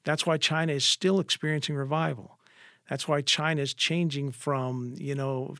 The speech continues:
ten, twelve, fifteen years ago, most of the churches in the house church were grouped into very large church movements, very controlled from the top, and that was great for those days. But now young men and young women of God are raising up and starting their own local churches,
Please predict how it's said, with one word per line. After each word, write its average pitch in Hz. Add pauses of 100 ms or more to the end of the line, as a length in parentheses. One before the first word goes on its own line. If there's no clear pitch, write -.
ten, 147
twelve, 135
fifteen 143
years 135
ago, 117 (680)
most 139
of 143
the 135
churches 131
in 127
the 117
house 131
church 117
were 120
grouped 127
into 123
very 123
large 123
church -
movements, 123 (520)
very 123
controlled 131
from 117
the 113
top, 123
and 113
that 127
was 120
great 139
for -
those 123
days. 131 (560)
But 123
now 151
young 147
men 147
and 123
young 131
women 131
of 117
God 120
are 117
raising 117
up 113
and 120
starting 120
their 117
own 113
local 139
churches, 143